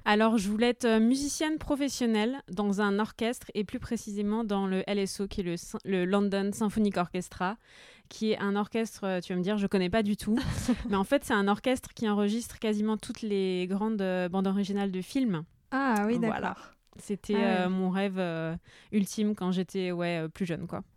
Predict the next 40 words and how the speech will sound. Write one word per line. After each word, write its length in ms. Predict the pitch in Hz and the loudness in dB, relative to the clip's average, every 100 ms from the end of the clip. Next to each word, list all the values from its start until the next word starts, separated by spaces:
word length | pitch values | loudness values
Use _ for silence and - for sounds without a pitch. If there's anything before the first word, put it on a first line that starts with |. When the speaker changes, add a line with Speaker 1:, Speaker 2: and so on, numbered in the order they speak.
| - | -20
Speaker 2:
C'était 240 | - 233 | -4 -2
très 180 | - 226 | 0 -2
précis. 520 | 208 226 - 226 233 - | 0 -2 -2 -4 -6 -8
Speaker 1:
C'était 200 | - - | -8 -8
très 220 | 196 254 247 | 0 2 2
précis, 300 | 220 185 226 | 0 0 0
Speaker 2:
<laughs> 300 | - 240 208 | 2 2 2
Speaker 1:
ouais. 180 | 208 - - 466 | 0 2 4 12
Speaker 2:
Et 100 | 403 | 12
du 100 | 269 440 | 12 10
coup, 200 | 320 330 | 10 8
euh, 180 | 285 247 | 6 6
t'as 100 | 254 | 2
fait 160 | - | 0
des 220 | 233 240 233 | 0 0 0
études, 400 | 220 - 269 240 | -2 -4 0 4
euh, 260 | 214 214 208 | 4 2 0
pour 380 | - 277 - - _ - | 0 2 0 -10 _ -12
T'as 80 | 226 | -8
fait 140 | - | -4
un 100 | 214 | -4
conservatoire, 540 | 208 220 214 214 208 214 | -2 -4 -2 2 4 8
Speaker 1:
Alors, 260 | 226 240 | 8 10
euh, 240 | 220 220 214 | 10 10 8
Speaker 2:
euh 80 | 214 | 8
Speaker 1:
oui, 220 | 262 311 220 | 8 6 4
j'ai 160 | 208 | 0
fait, 320 | 202 - 247 247 | -2 0 2 2
euh, 460 | 214 196 185 185 | 2 0 0 -2
j'ai 200 | 185 196 | -2 -2
fait, 360 | 190 - 214 214 | -4 -4 -2 0
euh, 140 | 185 | -2
conservatoire, 640 | 175 202 214 190 185 202 226 | -2 -2 2 0 0 0 2
euh, 140 | 202 | 2
classique, 400 | 180 190 185 247 - | 2 0 -2 -4 -2
enfin, 140 | 220 | -2
en, 360 | 180 170 160 156 | -2 -2 -4 -6
en 180 | - 165 | -6 -6
cursus 380 | 175 208 - 208 | -4 -4 -4 -6
classique. 600 | - 202 - 302 - | -2 -2 -2 -6 -8